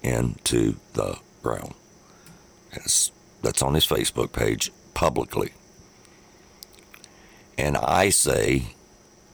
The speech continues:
are we in trouble around here? Because there are a lot of people that, you know, absolutely don't like Tate Reeves, okay?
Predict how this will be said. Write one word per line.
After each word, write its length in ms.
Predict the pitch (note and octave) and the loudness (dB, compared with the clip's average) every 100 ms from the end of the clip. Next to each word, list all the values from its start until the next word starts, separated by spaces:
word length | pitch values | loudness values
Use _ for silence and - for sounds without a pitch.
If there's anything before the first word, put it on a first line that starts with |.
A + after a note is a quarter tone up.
| - - - | -20 -14 0
are 120 | D#2+ | 2
we 200 | D#2 F#2+ | 4 2
in 140 | F#2+ D#2+ | 2 2
trouble 480 | - E2+ F#2 E2 | 2 2 4 2
around 340 | A#1+ G#1+ G#1+ G#1 | 2 2 0 0
here? 300 | A1 A#1+ B1 - - - - - - - - - - | 2 2 0 -6 -20 -20 -20 -20 -20 -20 -20 -20 -8
Because 280 | - - E2 | -4 0 2
there 100 | E2 | 2
are 20 | |
a 40 | D#2+ | 4
lot 160 | D2+ | 4
of 60 | D2 | 2
people 340 | D2+ D#2 C2+ | 2 2 2
that, 240 | B1+ A#1 - | 2 0 0
you 100 | C2 | -2
know, 140 | A1+ | 0
absolutely 1300 | - C#2 C2+ - A1 A1+ A#1 A#1 F2 E2+ A#1 A1+ G#1 - - | 0 0 0 0 2 2 2 4 4 2 0 -2 -2 -4 -4
don't 220 | B1+ A1 | -2 0
like 260 | G#1+ - - | -2 -2 -2
Tate 240 | A1+ A#1 | -2 0
Reeves, 320 | G#1 G#1 G1+ | 0 -2 0
okay? 300 | B1+ C2 D#2 | -2 0 0